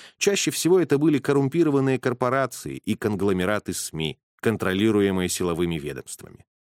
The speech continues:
С помощью Сесилии Молли внедрила несколько программ и приняла законопроекты, направленные на предоставление помощи тем, кому повезло меньше нашего.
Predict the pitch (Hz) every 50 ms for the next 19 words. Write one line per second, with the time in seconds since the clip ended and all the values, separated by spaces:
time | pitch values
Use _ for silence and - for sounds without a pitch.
0 | _ _ - - - 135 135 131 131 123 - 123 113 - 120 113 - - 143 139
1 | 131 131 123 110 - _ _ _ 104 120 139 147 156 147 143 143 139 123 127 131
2 | 120 117 135 131 123 120 127 135 131 _ 123 113 - - - - - 117 107 104
3 | 127 143 135 120 101 - - 98 92 104 110 117 110 92 104 - - 104 104 -
4 | - 104 117 127 143 131 - - 76 - _ _ _ _ _ 90 107 107 - 160
5 | 165 156 147 143 139 135 131 127 127 127 123 123 113 104 107 - - 110 107 120
6 | 123 123 127 131 123 _ - 151 143 104 90 85 - - - 95 82 - - 123
7 | 120 110 _ _ _ _ _ - 131 131 156 156 - - 107 110 107 90 107 113
8 | 110 101 98 98 98 95 - - 87 73 71 65 - - - - - _